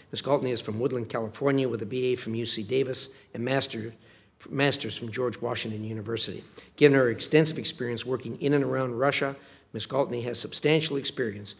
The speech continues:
in supporting, uh, it, to support her in this new role. Uh, Miz Teblitz, uh, uh, appointed to Nepal, was born in Chicago, Illinois, and received her B A, uh, at Georgetown University.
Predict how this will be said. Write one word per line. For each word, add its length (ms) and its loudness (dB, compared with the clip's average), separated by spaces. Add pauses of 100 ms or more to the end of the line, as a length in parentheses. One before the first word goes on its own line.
(180)
in 80 -8
supporting, 580 -2 (500)
uh, 380 -14
it, 220 -8
to 80 -6
support 340 0
her 160 -4
in 140 -6
this 160 -6
new 120 -6
role. 300 -8 (1400)
Uh, 160 -6
Miz 280 4
Teblitz, 560 8
uh, 200 2 (220)
uh, 480 -8 (140)
appointed 400 -2
to 100 -8
Nepal, 460 4
was 120 2
born 220 -2
in 60 -4
Chicago, 440 0
Illinois, 480 0 (300)
and 80 -6
received 400 0
her 100 -2
B 400 -2 (180)
A, 40 -12
uh, 240 -10
at 140 -10
Georgetown 500 -4
University. 600 -6